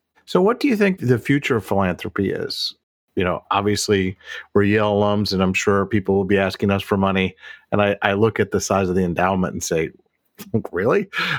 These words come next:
Um, and I, I do think about, like, where's the impact gonna be? You know, where,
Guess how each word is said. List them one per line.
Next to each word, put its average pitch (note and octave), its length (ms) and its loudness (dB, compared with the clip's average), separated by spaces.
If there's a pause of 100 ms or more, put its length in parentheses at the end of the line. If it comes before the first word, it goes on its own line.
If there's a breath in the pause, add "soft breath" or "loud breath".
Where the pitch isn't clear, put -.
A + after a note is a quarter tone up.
(100)
Um, B2 640 2 (300 loud breath)
and B2+ 160 2
I, B2 140 0
I C3 80 2
do B3 240 2
think E3 180 -2
about, F#2+ 220 0
like, G2 140 0
where's B2+ 480 2
the B2+ 180 0
impact A#2+ 500 -2
gonna - 180 -4
be? - 380 -8 (100)
You A#2 60 0
know, G2+ 80 2
where, A#2 640 0